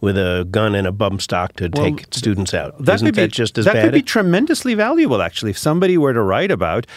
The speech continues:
Speaker 2: "Look at all of the security vul-, vulnerabilities in our school." In fact, I'll tell you how easy it would have been for somebody to go into this school. I, I'll just, I'll just,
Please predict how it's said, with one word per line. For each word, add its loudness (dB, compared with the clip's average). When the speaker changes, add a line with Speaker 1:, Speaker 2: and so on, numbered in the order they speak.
Speaker 2:
"Look 2
at 2
all 2
of 0
the 2
security 0
vul-, 2
vulnerabilities 0
in 0
our 2
school." 0
In 2
fact, 0
I'll 0
tell 0
you 0
how 2
easy 2
it 2
would 4
have 0
been 2
for -4
somebody 0
to 2
go 4
into 2
this 0
school. -2
I, 0
I'll 0
just, -4
I'll 2
just, -4